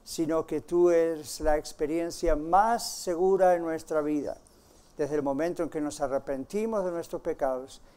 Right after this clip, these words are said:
y venimos a Cristo como el Salvador y el Señor de nuestras vidas. Gracias, Señor, te damos. Ahora también por el mensaje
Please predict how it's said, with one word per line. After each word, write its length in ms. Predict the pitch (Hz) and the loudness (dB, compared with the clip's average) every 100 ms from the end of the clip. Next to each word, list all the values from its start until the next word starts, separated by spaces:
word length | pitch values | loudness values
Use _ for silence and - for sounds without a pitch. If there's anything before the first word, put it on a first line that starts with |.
| _ | _
y 80 | 143 | -4
venimos 480 | 135 139 147 147 143 | -2 0 0 -2 -2
a 140 | 139 | -6
Cristo 440 | - 196 208 - 135 | -2 -2 -2 -8 -10
como 220 | 135 131 | -8 -8
el 60 | 127 | -8
Salvador 560 | 139 131 131 143 156 | -6 -2 -2 0 0
y 40 | 151 | 0
el 80 | |
Señor 460 | 143 147 139 143 139 - - _ - | -6 -6 -6 -4 -6 -10 -20 _ -2
de 200 | 147 147 | 0 0
nuestras 380 | 135 - 131 | -2 -8 -8
vidas. 320 | 120 127 120 120 | -6 -6 -6 -8
Gracias, 480 | 139 170 175 - 147 | 4 6 6 0 -6
Señor, 340 | 147 139 135 | -4 -4 -4
te 120 | 123 147 | -6 -2
damos. 440 | 135 127 127 - | 0 -2 -6 -4
Ahora 280 | 139 160 170 | 2 4 4
también 340 | 180 180 220 247 | 0 0 0 2
por 180 | 220 | 2
el 120 | 214 208 | 2 0
mensaje 600 | 202 190 220 226 - | -4 0 2 2 -2